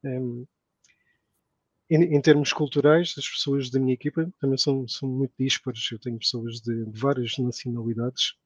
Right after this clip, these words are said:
em, e tem-, e tenho um back-office, ou seja, um, um departamento que trabalha, digamos assim, eh, não na Arábia Saudita, mas na Índia, que faz tarefas, eh, para,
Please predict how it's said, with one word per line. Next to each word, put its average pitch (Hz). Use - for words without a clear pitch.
em, 127
e 135
tem-, 139
e 135
tenho 143
um 139
back-office, 139
ou 120
seja, 117
um, 113
um 123
departamento 120
que -
trabalha, 117
digamos 117
assim, 120
eh, 120
não 120
na 123
Arábia 120
Saudita, 117
mas 113
na 117
Índia, 120
que -
faz 127
tarefas, 120
eh, 113
para, 117